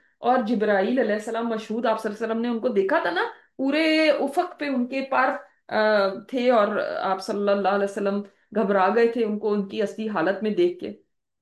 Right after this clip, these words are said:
इसी तरह वक्त शाहिद है, वक्त भी शाहिद है, कुछ तो देख रहा है ना।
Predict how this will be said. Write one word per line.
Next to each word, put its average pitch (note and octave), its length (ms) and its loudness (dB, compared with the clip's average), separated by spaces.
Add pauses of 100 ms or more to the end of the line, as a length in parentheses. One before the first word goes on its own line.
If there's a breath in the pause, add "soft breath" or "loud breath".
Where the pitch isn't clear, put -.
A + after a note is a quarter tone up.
इसी F4 240 0
तरह G4 120 2
वक्त C#4+ 440 0
शाहिद F#3+ 460 -2
है, - 200 -12 (540)
वक्त B3 200 -8
भी A4+ 140 2
शाहिद C#4 320 -4
है, B3+ 100 -8
कुछ D4+ 340 -10
तो F4 80 0
देख A3 280 0
रहा G#3+ 120 -2
है A3+ 120 -6
ना। A#3+ 100 -14